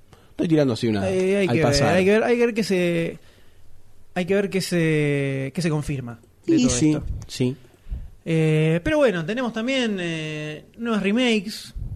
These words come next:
Speaker 2: que van
Speaker 1: Eh,
Speaker 2: surgiendo.
Speaker 1: de la moribunda M G M.
Speaker 2: De la moribunda M G M, una película que hace bastante que viene dando vueltas, y dando vueltas, que tiene su nivel de cebamiento, porque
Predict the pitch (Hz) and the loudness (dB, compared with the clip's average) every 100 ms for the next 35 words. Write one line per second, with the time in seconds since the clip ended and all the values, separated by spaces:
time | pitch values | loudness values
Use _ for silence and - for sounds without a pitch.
0 | - - - 196 196 190 185 175 165 202 | -12 -8 2 6 6 6 6 6 4 4
1 | 190 117 147 147 151 156 165 202 208 160 | 2 4 6 6 6 8 8 6 6 6
2 | 147 139 185 160 165 196 214 285 185 185 | 6 4 4 6 6 6 4 2 2 2
3 | 190 220 214 220 208 262 262 294 277 302 | 2 2 4 2 2 2 2 0 -2 0
4 | 254 226 208 156 226 165 151 156 160 165 | 0 0 -2 0 0 2 0 0 0 0
5 | 160 165 202 208 208 196 160 175 180 175 | 0 2 4 4 4 2 -2 -6 -4 -2
6 | 196 208 190 170 214 320 339 - 247 240 | 0 0 0 -2 0 0 0 0 -2 0
7 | 262 247 190 180 226 190 160 202 208 214 | 0 -2 -2 0 2 2 0 -2 0 0
8 | 214 262 277 | 0 -2 -2